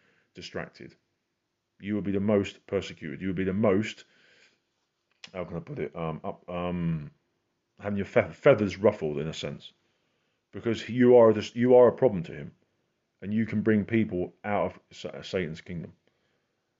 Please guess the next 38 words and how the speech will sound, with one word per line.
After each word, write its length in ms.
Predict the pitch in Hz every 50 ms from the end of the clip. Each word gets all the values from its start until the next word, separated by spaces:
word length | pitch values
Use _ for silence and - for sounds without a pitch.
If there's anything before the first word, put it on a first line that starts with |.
| _
Now, 100 | 110 104
by 200 | 98 147 147 151
the 100 | 156 160
way, 180 | 151 147 127 113
let 140 | 107 120 127
me 80 | 139
just 160 | 135 135 127
say 120 | - 131 123
one 220 | 120 120 113 107
thing. 180 | 107 110 101 90
When 120 | 90 98
I 80 | 117 120
met 180 | 120 127 - -
Christians 320 | - 123 107 - 95 85
saying, 280 | 82 90 87 87 85 85 104
"Well, 260 | 104 98 95 87 - - - _ _
we 120 | - 107 101
save 340 | - 117 110 107 104 107
people 240 | - 98 90 82 92
in 120 | 92 92 90
the 80 | 95
name 140 | 98 95 92
of 60 | 85
Jesus," 320 | 95 101 95 85 82 78 -
no, 100 | 127 139
you 140 | 143 117
don't. 280 | 73 - - 143 170 170 - _ _ _ _ _ _ _ _ _ _ _ _ _ _ _ -
You 100 | - 127
don't 220 | 147 147 123 90
save 260 | - - 110 104 87
anyone. 340 | 92 123 143 120 85 69 71
I've 120 | 85 85 -
said 160 | - 143 117
this 160 | 101 90 -
to 60 | 104
a 40 | 92
person 280 | - 104 95 - 90 87
before. 340 | 82 - - 104 82 -